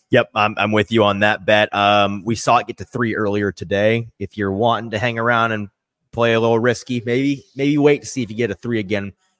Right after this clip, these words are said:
before game day. But I would keep an intent eye on it because if it, if it pops, it's not gonna stick. Uh, with my second bet of the Week sixteen Best Bet Gauntlet, <sighs> I'm taking Atlanta.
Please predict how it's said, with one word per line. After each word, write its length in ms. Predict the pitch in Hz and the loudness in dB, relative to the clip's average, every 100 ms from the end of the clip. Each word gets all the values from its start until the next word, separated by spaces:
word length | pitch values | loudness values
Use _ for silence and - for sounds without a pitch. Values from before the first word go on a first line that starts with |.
| _ | _
before 280 | 95 113 104 | -10 -4 -4
game 280 | 92 107 104 | -4 -6 -4
day. 140 | 107 | -4
But 100 | 92 | -2
I 100 | 92 | -2
would 140 | 202 - | -2 -4
keep 220 | 127 - | -8 -6
an 80 | 101 | -6
intent 480 | 92 - 135 127 - | -8 -4 -4 -4 -4
eye 160 | 107 | -2
on 160 | 107 101 | -2 -4
it 80 | 95 | -8
because 240 | - 87 | -12 -14
if 140 | 87 98 | -12 -14
it, 80 | - _ | -14 _
if 160 | 104 113 | -8 -6
it 100 | - | -2
pops, 440 | 147 123 90 - | 2 2 2 -6
it's 180 | 92 - | -12 -8
not 160 | 104 90 | -8 -8
gonna 140 | 87 | -12
stick. 400 | - - 76 _ _ _ _ - | -14 -14 -16 _ _ _ _ -6
Uh, 160 | 98 101 | -2 0
with 100 | 110 | 0
my 140 | 180 | 0
second 360 | 170 131 90 85 | 0 -4 -6 -8
bet 180 | 87 76 | -8 -8
of 80 | |
the 60 | 85 | -12
Week 180 | 87 - | -12 -12
sixteen 340 | - - 98 | -16 -14 -12
Best 220 | 85 82 | -10 -10
Bet 180 | 85 80 | -12 -12
Gauntlet, 380 | 87 87 80 - _ _ _ _ _ _ _ _ _ _ _ _ - | -12 -12 -14 -16 _ _ _ _ _ _ _ _ _ _ _ _ -4
<sighs> 300 | 156 139 117 | 0 0 -2
I'm 120 | 131 | -8
taking 360 | 123 165 170 175 | 0 0 2 0
Atlanta. 600 | 135 131 117 110 98 | 0 0 0 0 -2